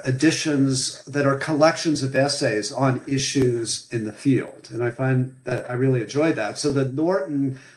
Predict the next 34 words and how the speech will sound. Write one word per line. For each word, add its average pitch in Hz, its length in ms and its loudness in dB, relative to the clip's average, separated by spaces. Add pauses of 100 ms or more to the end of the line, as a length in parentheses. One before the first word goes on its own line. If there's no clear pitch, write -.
was 135 160 -2
a 139 80 0
kind 139 240 0
of 123 180 -4
natural 131 680 0
development 131 760 -2
because 120 300 -6
I 117 80 -4
had 135 420 0
published 123 440 -2
a 107 60 -6
number 110 600 0 (420)
of, - 440 -2
of 107 180 -6
editions. 113 680 0 (260)
The 139 60 0
most 165 260 4
recent 220 560 0
direction 151 600 0
I've 127 220 -2
gone 147 320 0
as 101 180 -8
I 120 140 0
get 127 380 -2
older 131 800 -2
is 131 560 0 (340)
I 139 100 -6
want 151 280 2
to 180 80 4
reach 147 400 -4
a 151 40 0
more 127 240 0
general 131 760 -2
audience. 120 920 -4